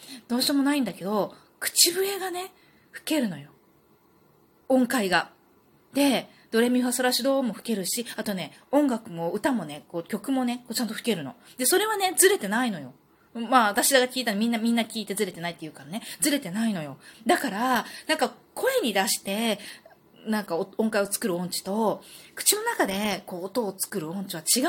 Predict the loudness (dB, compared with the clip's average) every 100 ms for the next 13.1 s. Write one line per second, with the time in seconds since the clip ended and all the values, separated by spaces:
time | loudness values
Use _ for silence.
0 | 4 4 4 2 0 -6 -6 -4 -4 -4
1 | -6 -2 2 2 0 -8 -8 -8 -8 -8
2 | -6 -2 -2 -2 -6 -18 -18 -16 -6 -4
3 | -2 -2 -2 -2 -2 -2 -2 -2 0 2
4 | 2 2 4 4 10 8 8 2 2 2
5 | 0 0 -4 -4 -4 -6 -6 -4 0 0
6 | -2 -2 0 0 -2 2 2 4 2 0
7 | 4 2 2 -4 -4 4 8 8 6 2
8 | 4 2 2 2 2 0 -2 -4 -6 -6
9 | -10 -4 -2 -2 -2 -2 -4 -10 _ _
10 | _ _ -10 -6 -2 2 2 4 2 0
11 | 0 4 4 4 0 0 0 0 -2 -4
12 | -6 -6 -2 0 0 -4 -2 0 0 2
13 | 2